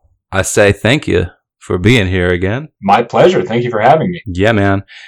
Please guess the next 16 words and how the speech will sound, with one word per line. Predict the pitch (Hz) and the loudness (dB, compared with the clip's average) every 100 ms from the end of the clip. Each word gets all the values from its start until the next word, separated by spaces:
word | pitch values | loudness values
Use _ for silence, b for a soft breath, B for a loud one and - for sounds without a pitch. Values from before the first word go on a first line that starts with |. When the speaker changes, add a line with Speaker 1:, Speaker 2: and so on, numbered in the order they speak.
| B | B
Speaker 1:
And, | - 90 90 | -2 0 2
uh, | 92 87 82 | 4 4 2
we'll | 156 | 2
definitely | 123 123 85 85 85 | 2 0 -2 -2 -2
have | 85 | -2
you | 82 82 | -2 0
back | 85 82 - - | 0 0 -4 -4
on | 85 | -2
the | 82 | -2
program | - 85 82 85 82 82 85 87 | -2 0 2 2 -2 -2 -4 -4
before | 85 - 90 85 | -4 0 2 2
the | 87 | 0
year | 87 90 87 | -2 0 0
is | - 85 | 0 0
out. | 80 85 - | 0 0 0
I'm | 87 85 82 80 | 0 0 0 -4